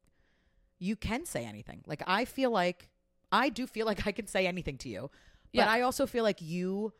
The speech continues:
Speaker 1: like, you know, like, you know me inside and out. So, like, anything that I'm saying, you know, it,
Speaker 2: Yeah.
Speaker 1: you're like,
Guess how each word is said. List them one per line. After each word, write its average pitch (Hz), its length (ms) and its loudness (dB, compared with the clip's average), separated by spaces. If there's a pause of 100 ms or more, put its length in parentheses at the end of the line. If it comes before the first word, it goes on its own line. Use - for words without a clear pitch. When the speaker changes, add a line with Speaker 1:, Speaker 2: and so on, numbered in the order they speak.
(380)
Speaker 1:
like, 175 340 -2
you 180 300 -4
know, 165 500 0 (160)
like, 156 240 -6 (380)
you 170 240 -4
know 185 120 -2
me 170 180 -4
inside 143 340 -6
and 127 80 -6
out. 120 260 -8
So, - 160 -4
like, 135 280 -2 (200)
anything 165 400 -2
that 147 100 -2
I'm 143 100 -4
saying, 147 420 -4
you 170 160 0
know, 139 460 -4 (160)
it, 147 120 -4
Speaker 2:
Yeah. 175 140 -2
Speaker 1:
you're 160 140 2
like, 147 160 0